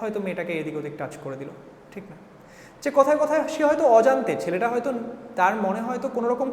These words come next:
খারাপ মনোভাব নেই, কিন্তু অজান্তেই হয়তো মেয়েটাকে এমন কোথাও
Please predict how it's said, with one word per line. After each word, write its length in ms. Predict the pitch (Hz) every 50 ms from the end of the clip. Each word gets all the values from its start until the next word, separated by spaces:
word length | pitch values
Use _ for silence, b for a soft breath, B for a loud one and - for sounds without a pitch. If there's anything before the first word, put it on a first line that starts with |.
| 233
খারাপ 220 | 180 185 196 233 233 214 208
মনোভাব 300 | 202 220 220 240 247 202 208 196
নেই, 120 | 214 196 143 - - B B B B B B -
কিন্তু 200 | - 277 269 302 302 - - - 220
অজান্তেই 400 | 208 226 262 269 262 285 302 277 262
হয়তো 160 | 269 269 277 262 240
মেয়েটাকে 280 | 226 226 240 - 247 240 202
এমন 140 | 202 220 240 247 233
কোথাও 200 | 247 247 254